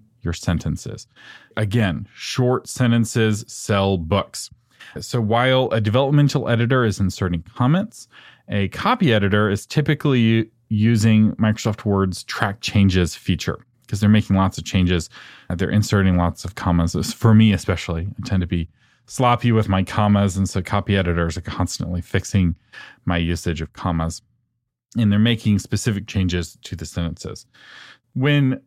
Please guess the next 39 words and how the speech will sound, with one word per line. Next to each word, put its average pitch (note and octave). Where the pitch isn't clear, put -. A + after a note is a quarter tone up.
beginning E3
authors B2+
talk -
about A#2
editors, A#2
the A2
copy B2+
editor G2+
is G2
usually G2+
what F2
they F2+
have E2+
in D#2+
mind. D#2
In C#3
fact, D3+
it's E3
not A3
uncommon C3+
for A2
a, F#2
a F#2+
real A#2
brand G#2
new A#2
editor F2
to A#2
think D3
that G2+
the G#2
copy A#2
editor G2
is F2+
the -
only B2
kind G2
of F2
editor F2+